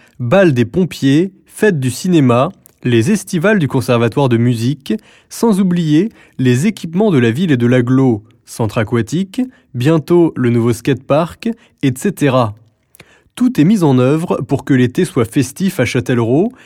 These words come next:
et que tout un chacun, toute génération confondue, puisse profiter à peu de frais d'activités diverses et variées dans cette période festive.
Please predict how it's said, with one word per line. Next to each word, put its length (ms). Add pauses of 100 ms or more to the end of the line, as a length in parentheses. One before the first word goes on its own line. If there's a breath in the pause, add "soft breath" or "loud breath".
(240 loud breath)
et 240 (220 loud breath)
que 100
tout 400
un 100
chacun, 640 (180)
toute 180
génération 540
confondue, 540 (300 soft breath)
puisse 220
profiter 800 (240 soft breath)
à 120
peu 200
de 120
frais 420 (260 soft breath)
d'activités 640
diverses 500 (100)
et 80
variées 540 (280 soft breath)
dans 200
cette 280
période 320
festive. 760